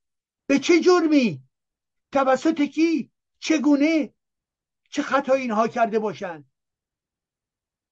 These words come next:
وقتی که شما به تک تک این جوابها می‌رسید،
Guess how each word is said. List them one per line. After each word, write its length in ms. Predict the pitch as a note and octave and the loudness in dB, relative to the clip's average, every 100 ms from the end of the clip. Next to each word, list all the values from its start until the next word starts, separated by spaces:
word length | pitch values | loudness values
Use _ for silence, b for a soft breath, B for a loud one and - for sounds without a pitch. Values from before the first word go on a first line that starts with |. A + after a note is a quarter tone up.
| _ _ _ _ - | _ _ _ _ -18
وقتی 260 | F3 - G#3 | -16 -12 -12
که 120 | F#3+ | -10
شما 280 | D3 G3+ G#3 | -8 -4 0
به 140 | F#3+ | -2
تک 200 | - G#3 | -2 -8
تک 180 | - C#4+ | -8 -8
این 160 | B3+ A3 | -4 -4
جوابها 760 | F3 G#3+ G3 D3 G3 F#3+ E3 - | -2 -4 -4 -4 -4 -4 -6 -8
می‌رسید، 640 | F#3+ G#3 G3+ - C#4+ C#4 | -4 -2 -2 -2 -4 -4